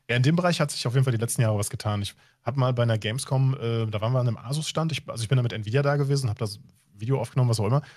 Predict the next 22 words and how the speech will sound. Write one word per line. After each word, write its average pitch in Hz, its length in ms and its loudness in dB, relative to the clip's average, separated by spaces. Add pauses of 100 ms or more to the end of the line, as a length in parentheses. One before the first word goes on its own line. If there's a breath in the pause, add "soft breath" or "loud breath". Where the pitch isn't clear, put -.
(160 loud breath)
Und, 127 300 2
äh, 113 180 -2
da 110 160 0
wurde 135 160 4
dann 127 100 0
auch 131 140 -2
so 131 100 -2
ein, 113 240 -2
ich - 80 -14
glaub, 110 140 -10
das - 160 -8
war 107 80 -8
damals 110 200 -8
ein 110 60 -6
sechzig - 460 -8
oder 101 100 -4
fünfundsechzig 123 560 0
Zoll 120 360 -2
Gerät, 113 580 -4
das 113 140 -8
dann 113 100 -4
auch 110 180 -4